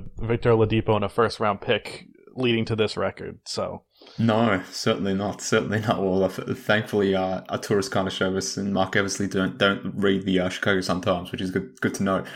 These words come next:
Speaker 2: But, um, yeah, like, like I said at the top there, like, yesterday I was, I don't know, like, that was annoying because it should have been a win, and at halftime it
Speaker 1: Mm-hmm.
Speaker 2: was, it felt like it was going to be a very comfortable win,
Speaker 1: Yeah.
Speaker 2: and
Speaker 1: Let me
Speaker 2: then
Speaker 1: actually,
Speaker 2: the third
Speaker 1: 'cause
Speaker 2: quarter happened.
Speaker 1: because I moved out,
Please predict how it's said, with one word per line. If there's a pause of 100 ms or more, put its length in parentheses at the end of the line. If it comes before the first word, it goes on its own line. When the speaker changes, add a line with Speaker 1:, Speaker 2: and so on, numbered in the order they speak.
(380)
Speaker 2:
But,
um,
yeah,
like,
like
I
said
at
the
top
there,
like,
yesterday
I
was, (1000)
I
don't
know,
like, (260)
that
was
annoying
because
it
should
have
been
a
win,
and
at
halftime
it
Speaker 1:
Mm-hmm.
Speaker 2:
was,
it
felt
like
it
was
going
to
be
a
very
comfortable
win,
Speaker 1:
Yeah. (160)
Speaker 2:
and
Speaker 1:
Let
me
Speaker 2:
then
Speaker 1:
actually,
Speaker 2:
the
third
Speaker 1:
'cause
Speaker 2:
quarter
happened. (480)
Speaker 1:
because
I
moved
out,